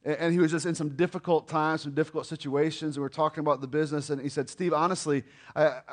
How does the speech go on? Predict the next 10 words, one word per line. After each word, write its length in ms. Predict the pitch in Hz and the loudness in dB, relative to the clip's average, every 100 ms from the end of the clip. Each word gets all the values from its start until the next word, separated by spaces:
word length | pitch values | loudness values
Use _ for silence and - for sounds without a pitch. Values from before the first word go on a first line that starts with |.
| - | -6
I'm 120 | 151 | -6
fairly 420 | - 190 202 190 | -2 0 0 0
certain 520 | 156 - 196 175 143 | -4 0 0 2 0
that 140 | 143 139 | 2 2
I'm 160 | 139 143 | 0 -4
paying 480 | - 170 170 135 123 | -6 -2 0 -2 -2
to 120 | 139 | -6
work 520 | 139 147 127 - - _ _ _ - | -2 -2 -2 -12 -20 _ _ _ -6
each 240 | 143 - | -6 -4
day." 260 | 160 180 | -6 -6